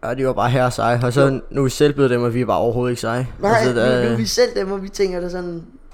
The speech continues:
Speaker 2: hvad, hvad er der at se op til os med? Vi
Speaker 1: Der er ikke
Speaker 2: sidder,
Speaker 1: noget.
Speaker 2: nej, vi sidder her og drikker Pepsi Max, laver en podcast, og det er meget sejt, men
Speaker 1: Det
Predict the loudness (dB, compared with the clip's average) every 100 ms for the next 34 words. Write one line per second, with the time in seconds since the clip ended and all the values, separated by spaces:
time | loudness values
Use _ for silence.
0 | -16 -8 -6 -4 -2 -2 -2 -4 -4 -6
1 | -6 -6 -6 -6 -6 -8 -8 -6 -8 -8
2 | -4 -2 0 -2 -2 0 0 -2 -8 -10
3 | -8 -4 -4 -2 -2 -2 -2 -2 -2 -4
4 | -8 -8 -12 -10 -6 -4 -6 -10 -10 -12
5 | -14 -14 -14 -12 -14 -12 -14 -14 -16 -14
6 | -16